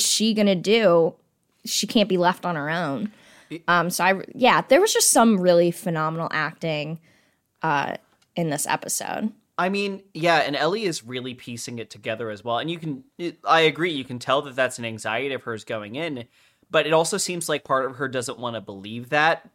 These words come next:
Speaker 2: until she starts finding out about,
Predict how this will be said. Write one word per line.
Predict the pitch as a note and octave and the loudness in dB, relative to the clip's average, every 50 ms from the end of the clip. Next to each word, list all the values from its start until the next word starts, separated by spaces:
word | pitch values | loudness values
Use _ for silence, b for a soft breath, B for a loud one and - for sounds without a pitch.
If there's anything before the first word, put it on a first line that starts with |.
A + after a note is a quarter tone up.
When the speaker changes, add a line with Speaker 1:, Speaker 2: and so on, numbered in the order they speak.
| _ _ _ _ - | _ _ _ _ -6
Speaker 2:
until | C#3 B2 A#2 A2 - - - - C3+ C3 C3 C3 C3 | -4 -4 -6 -8 -12 -14 -10 -6 -4 -4 -2 -2 -4
she | C3 - - C3 | -6 -8 -10 -10
starts | B2+ - - B2 A#2+ - - - | -8 -6 -4 -6 -6 -6 -10 -10
finding | - C3 A#2+ A#2+ A2+ A2 A2+ A2 A2 | -6 -6 -4 -4 -4 -6 -8 -8 -8
out | A2 G#2+ G#2+ A2 - - | -6 -6 -6 -6 -8 -8
about, | - A#2 G2+ - G#2+ G#2 G#2 G2+ | -10 -10 -8 -6 -4 -4 -4 -6